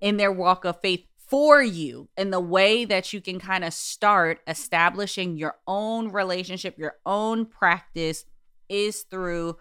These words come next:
your own prayer time.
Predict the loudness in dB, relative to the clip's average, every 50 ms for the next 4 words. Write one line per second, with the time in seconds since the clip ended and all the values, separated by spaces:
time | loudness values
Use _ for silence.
0 | -16 _ _ _ _ -10 -6 -4 -4 -4 -4 -2 0 2 2 2 2 0 -2 -4
1 | -8 -12 _ _ _ -20 _ -16 -8 -4 -2 -2 0 0 0 2 2 2 0 -2
2 | _ _ -20 -16 -12 -4 0 0 2 2 0 -2 -6 -14 -20 -20